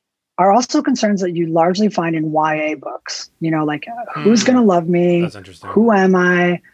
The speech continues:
Speaker 1: What if my parents reject me? Is the world scary? Like, that kind of stuff is, is actually, those are Y A concerns. And, and I don't mean that in a,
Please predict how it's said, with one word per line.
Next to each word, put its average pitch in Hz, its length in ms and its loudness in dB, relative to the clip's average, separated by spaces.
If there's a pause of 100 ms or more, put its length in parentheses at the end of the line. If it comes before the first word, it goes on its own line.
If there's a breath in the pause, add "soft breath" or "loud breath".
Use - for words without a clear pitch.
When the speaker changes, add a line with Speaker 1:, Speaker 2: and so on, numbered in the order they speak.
(160)
Speaker 1:
What 180 200 2
if 208 100 -2
my 208 140 2
parents 196 360 0
reject 175 400 -4
me? 165 360 -2 (120)
Is 185 240 2
the 208 100 2
world 190 360 2
scary? 160 720 0 (280 soft breath)
Like, 170 300 0 (140)
that 180 260 0
kind 196 180 -2
of 175 80 -2
stuff - 420 -2
is, 160 240 -2
is 165 120 -4
actually, 196 380 0
those 175 220 2
are 254 60 6
Y 165 300 2
A 160 240 0
concerns. 143 760 -10
And, 170 240 2 (100)
and 165 120 0
I 185 40 4
don't 233 160 2
mean 214 100 4
that 170 140 2
in 156 140 -4
a, 156 120 -12